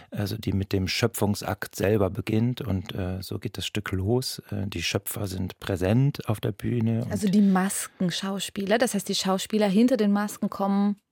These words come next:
Speaker 2: treten hinter den Masken hervor und werden sichtbar?
Speaker 1: Ganz genau. Also im Grunde ist die Bühne so ein großer Werkzeugkasten oder so ein Labor. Also wir setzen die Masken auf und ab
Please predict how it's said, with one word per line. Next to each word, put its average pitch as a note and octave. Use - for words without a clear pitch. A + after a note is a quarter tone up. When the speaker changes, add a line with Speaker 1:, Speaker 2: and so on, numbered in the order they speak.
Speaker 2:
treten A3
hinter A3
den F#3+
Masken G3
hervor G3
und A3
werden F#3
sichtbar? B3
Speaker 1:
Ganz G2+
genau. F2+
Also F#2
im F#2
Grunde G#2
ist -
die F#2+
Bühne G2
so G2
ein F#2+
großer F2
Werkzeugkasten -
oder F#2+
so F2+
ein F2+
Labor. G2+
Also F2+
wir F2
setzen F#2
die F#2
Masken F#2
auf F#2
und E2+
ab -